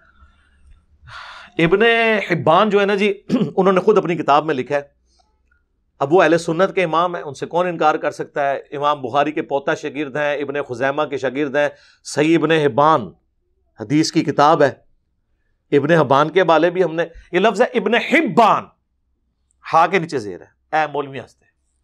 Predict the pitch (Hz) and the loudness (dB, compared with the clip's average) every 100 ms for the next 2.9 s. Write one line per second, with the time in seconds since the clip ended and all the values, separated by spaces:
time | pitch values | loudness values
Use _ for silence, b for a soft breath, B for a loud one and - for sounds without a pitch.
0 | _ - 139 156 143 123 143 156 151 135 | _ -8 -6 -4 -2 0 -2 -2 -2 -2
1 | 113 120 85 - _ b b b b b | -4 -8 -12 -16 _ b b b b b
2 | 214 226 233 - 262 165 170 107 | 4 4 2 2 2 4 2 2